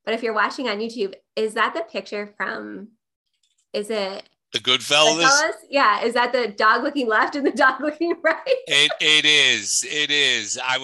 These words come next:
Speaker 2: I'm, that's one of my favorite movies of all time. I'm
Speaker 1: Me
Speaker 2: fascinated by that
Speaker 1: too.
Speaker 2: movie and that scene. There's a side story to this. Let me tell you about it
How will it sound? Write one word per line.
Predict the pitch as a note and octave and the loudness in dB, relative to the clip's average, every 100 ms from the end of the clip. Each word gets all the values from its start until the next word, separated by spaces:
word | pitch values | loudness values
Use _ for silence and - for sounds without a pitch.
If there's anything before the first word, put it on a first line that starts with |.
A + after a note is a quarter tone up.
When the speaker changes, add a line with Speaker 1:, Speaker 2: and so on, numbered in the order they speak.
| C3+ | -4
Speaker 2:
I'm, | B2+ B2+ | -6 -4
that's | B2 B2+ | -6 -6
one | C3+ C#3 | -8 -12
of | |
my | C3+ C3 | -6 -8
favorite | - C#3 C3+ C#3 | -2 -4 -4 -12
movies | C#3+ C3+ B2+ | -8 -6 -6
of | A#2+ | -6
all | C#3 C3+ | -6 -6
time. | C#3 C#3+ C#3+ | -4 -2 0
I'm | C3 A#2 | -2 -2
Speaker 1:
Me | |
Speaker 2:
fascinated | C#3+ C#3+ D#4 C#3+ C#3+ B4+ | 0 2 2 4 4 4
by | B4 | 4
that | C#4+ C4+ | 4 4
Speaker 1:
too. | - | 0
Speaker 2:
movie | C#3+ D3 D3 C#3 | -10 -8 -6 -2
and | C#3 D3+ | -2 0
that | C#3+ C3 | 0 2
scene. | - - D#3 E3 E3 _ _ _ _ _ | 0 2 2 0 -2 _ _ _ _ _
There's | C#3 C#3 C3 | -4 -2 -4
a | |
side | B2+ D3+ D3 D#3+ C#3+ | -4 -4 0 -2 -4
story | - E3 E3 D#3+ | -10 -8 -6 -4
to | D#3 | -2
this. | D#3 D3+ C#3 | 0 -2 0
Let | C#3 | -2
me | C#3+ | -4
tell | B2 C#3+ D#3 | -4 -2 -2
you | D3+ D3+ | -4 -12
about | C#3+ D3+ | -4 -4
it | C#3 | -4